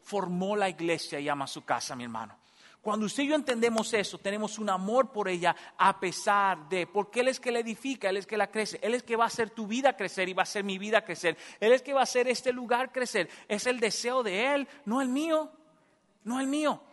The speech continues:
Dios avanza su propio reino, no es el reino mío ni de una persona, Dios lo avanza. Mire, mire cómo lo prueba, dice acá, Hebreos tres cuatro dice, "Porque toda casa es hecha por alguno", alguien hizo algo, ¿verdad?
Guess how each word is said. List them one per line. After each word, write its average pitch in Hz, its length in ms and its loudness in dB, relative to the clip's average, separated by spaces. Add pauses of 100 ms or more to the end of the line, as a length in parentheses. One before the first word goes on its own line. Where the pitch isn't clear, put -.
(140)
Dios 247 580 2
avanza 208 1000 0
su - 280 -6
propio 208 400 -2
reino, 180 480 -4 (640)
no 202 160 4
es 254 140 0
el 240 140 2
reino 220 400 0
mío 220 200 -2
ni 196 120 -4
de 185 60 -4
una 196 120 0
persona, 202 260 -4
Dios 240 280 -4
lo 262 80 4
avanza. 254 420 2
Mire, 214 240 -2
mire 226 220 -2
cómo 226 180 -2
lo 214 100 -2
prueba, 214 220 0
dice 196 220 -4
acá, 202 200 4 (220)
Hebreos 208 340 4
tres 220 200 -2
cuatro 170 360 2
dice, 131 240 -10 (880)
"Porque 208 260 4
toda 277 260 4
casa 127 420 4
es 175 220 2
hecha 180 220 2
por 156 160 2
alguno", 139 440 0 (140)
alguien 165 380 2
hizo 143 260 0
algo, 107 240 2
¿verdad? 139 300 2